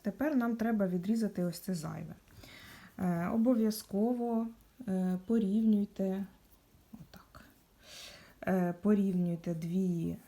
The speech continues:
е, зав'язочки, щоб вони були рівненькі. Ось, бачите, в мене вони рівненько завершаються. І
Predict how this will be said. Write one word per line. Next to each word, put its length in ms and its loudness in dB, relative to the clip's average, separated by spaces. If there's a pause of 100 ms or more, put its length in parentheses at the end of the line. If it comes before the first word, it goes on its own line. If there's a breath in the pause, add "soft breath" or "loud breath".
(100)
е, 340 -4
зав'язочки, 840 -4
щоб 200 -8
вони 220 0
були 280 0
рівненькі. 800 2 (1400 soft breath)
Ось, 220 -8
бачите, 460 -10
в 40 -8
мене 320 -10
вони 240 -10
рівненько 680 -4
завершаються. 1080 -6
І 140 0